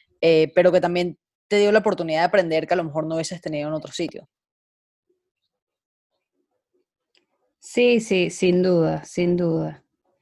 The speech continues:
Speaker 2: O sea, creo que siempre hay que ver la, el lado bueno de las cosas. O sea,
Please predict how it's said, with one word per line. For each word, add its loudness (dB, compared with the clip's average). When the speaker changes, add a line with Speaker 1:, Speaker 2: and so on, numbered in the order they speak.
Speaker 2:
O -18
sea, -4
creo -2
que 0
siempre 2
hay 0
que 6
ver 6
la, 6
el 2
lado 6
bueno 2
de 0
las 0
cosas. -6
O -20
sea, 2